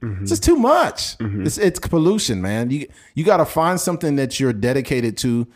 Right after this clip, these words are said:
Speaker 2: like, you know, whether it's podcasting or, you know, if you're a cinematographer or whatever it is,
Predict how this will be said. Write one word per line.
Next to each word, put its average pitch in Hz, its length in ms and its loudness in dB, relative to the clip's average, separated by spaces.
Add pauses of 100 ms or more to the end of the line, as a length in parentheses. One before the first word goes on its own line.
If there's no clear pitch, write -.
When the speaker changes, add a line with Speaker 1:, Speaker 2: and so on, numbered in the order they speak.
(360)
Speaker 2:
like, 107 220 0
you 113 60 -2
know, 107 100 -2
whether 107 160 0
it's 87 80 -8
podcasting 127 960 -2
or, 104 400 0 (280)
you 98 100 -6
know, 95 140 -2
if 90 100 -6
you're 90 100 -4
a 85 40 -4
cinematographer 139 880 -2
or 135 280 0
whatever 190 420 0
it 160 60 0
is, 151 400 2